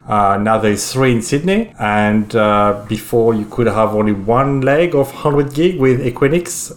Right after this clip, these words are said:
Um, a Global Switch S Y six didn't support hundred gig. Now you have Next D C with hundred gig, and you can do obviously, uh, mac encryption as well for that link. So great to have two hundred gig. And then if you look at the location of each,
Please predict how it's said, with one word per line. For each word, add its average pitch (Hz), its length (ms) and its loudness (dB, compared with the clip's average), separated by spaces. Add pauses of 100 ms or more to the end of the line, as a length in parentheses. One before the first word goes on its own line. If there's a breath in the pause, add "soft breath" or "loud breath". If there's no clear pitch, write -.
(100)
Um, 107 600 2
a 110 100 -2
Global 107 360 2
Switch - 640 -4
S 104 240 -2
Y 104 120 2
six 113 260 -4
didn't 104 260 0
support 131 400 0
hundred 131 300 0
gig. 123 200 2
Now 101 240 2
you 98 120 0
have 98 320 2
Next 98 240 0
D 101 160 -4
C 101 380 -2 (360)
with 104 160 2
hundred 113 400 2
gig, 190 240 2
and 110 180 2
you 107 60 2
can 104 200 0
do 104 260 0
obviously, 101 440 -2
uh, 98 560 -2
mac 95 320 -2
encryption 104 500 -4
as 95 140 0
well 95 280 2
for - 180 -4
that 95 200 -6
link. 101 200 -6
So 110 320 2
great 131 360 2
to 117 120 2
have 104 300 -2
two 131 220 0
hundred 113 280 0
gig. 117 200 0
And 110 160 0
then 117 140 2
if 117 140 -2
you 139 60 4
look 147 200 0
at 117 400 -2
the 135 100 2
location 127 460 2
of 113 160 0
each, 139 300 -2